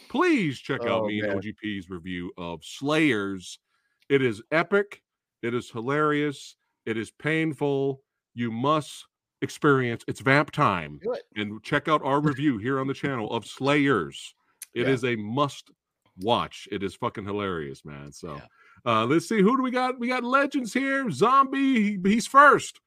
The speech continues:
Speaker 2: Nice.
Speaker 1: Uh, Fluffy is second. What's going on, Fluffy?
Speaker 2: Turtle
Speaker 1: Hey.
Speaker 2: lover himself.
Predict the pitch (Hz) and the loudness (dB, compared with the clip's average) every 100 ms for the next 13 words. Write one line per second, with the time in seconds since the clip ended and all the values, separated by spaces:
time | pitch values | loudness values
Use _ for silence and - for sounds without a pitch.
0 | - 104 113 110 107 135 147 - 110 120 | -10 -6 -2 0 6 8 8 4 0 2
1 | - 202 220 - 277 302 302 156 104 135 | 4 2 2 4 6 6 6 4 2 -2
2 | 160 175 180 156 127 120 110 139 190 196 | 0 2 4 2 2 2 2 2 4 4
3 | 185 165 156 135 135 143 123 - 123 117 | 4 6 6 4 0 -2 -4 -2 0 -2
4 | - | -6